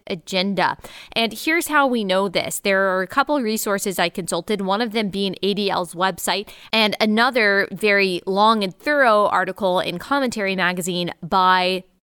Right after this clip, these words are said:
Seth Mandel about the ideology, the politics that, um, it's driving, that are driving the head of the A D L, and why we really should be kind of questioning the information and the data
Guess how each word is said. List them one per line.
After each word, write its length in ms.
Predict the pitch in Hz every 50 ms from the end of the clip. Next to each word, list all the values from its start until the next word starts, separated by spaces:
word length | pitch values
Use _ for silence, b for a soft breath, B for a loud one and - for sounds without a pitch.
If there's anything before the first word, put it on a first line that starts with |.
| _ -
Seth 440 | - - - 226 214 214 - - 202
Mandel 720 | 214 180 175 180 175 - 254 269 254 233 220 208 196 -
about 300 | - 170 185 180 180 180
the 100 | - -
ideology, 880 | - 190 196 156 185 180 170 185 190 214 233 233 233 170 - 190 170 175
the 120 | - 165
politics 640 | - - 214 214 226 220 - - 190 170 - - -
that, 180 | - 180 170 B B B B B B B B B B B B -
um, 300 | 202 208 180 226 240 - -
it's 160 | 202 170 -
driving, 720 | - 214 220 208 214 233 240 202 196 185 165 160 170 165
that 100 | - 185
are 80 | 190 180
driving 480 | 160 208 196 202 214 190 208 196 185
the 320 | 156 190 180 175 170 170 - -
head 480 | - - - 226 214 214 208 196 180 - - _ -
of 580 | 190 185 185 180 180 180 175 - - - - - - - 190
the 420 | 165 202 190 175 170 170 170 - _ -
A 160 | 185 185 180 165
D 180 | 175 170 175
L, 240 | 156 160 170 175 190
and 140 | 190 180 214
why 180 | 180 175 180
we 320 | 170 175 175 165 165 165 - _ _ _ _ _ _ -
really 420 | 208 226 226 220 202 185 170 165
should 340 | 180 - - 202 185 175 160 _ _ _
be 240 | - 180 175 170 160
kind 180 | - - - 180
of 200 | 175 - - _
questioning 920 | - - - 262 262 247 - - - 254 214 185 170 160 156 156 160 175 -
the 100 | - 190
information 840 | - - 202 180 - - 170 180 196 202 214 202 - - 185 170 160
and 160 | 170 151 147
the 60 | 147 156
data 600 | - 214 196 190 196 185 175 170 160 147 139